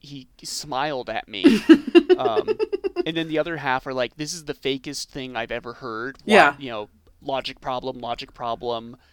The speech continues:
Speaker 1: s-, s-, cinema sins, cinema sins.
Speaker 2: Ding, ding, ding.
Speaker 1: Um, another thing is that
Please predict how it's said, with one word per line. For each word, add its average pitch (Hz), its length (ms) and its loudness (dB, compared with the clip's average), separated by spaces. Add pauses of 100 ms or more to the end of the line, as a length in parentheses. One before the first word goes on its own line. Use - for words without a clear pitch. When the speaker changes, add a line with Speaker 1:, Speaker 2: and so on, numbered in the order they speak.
(160)
Speaker 1:
s-, - 260 -14
s-, - 240 -14 (260)
cinema 135 380 -4
sins, 127 400 -6
cinema 127 280 -8
sins. 123 520 -12 (140)
Speaker 2:
Ding, 143 220 -6
ding, 139 180 -6
ding. 113 100 0 (120)
Speaker 1:
Um, 117 200 -10 (480)
another 208 260 0
thing 359 200 0
is 175 100 -10
that 147 200 -2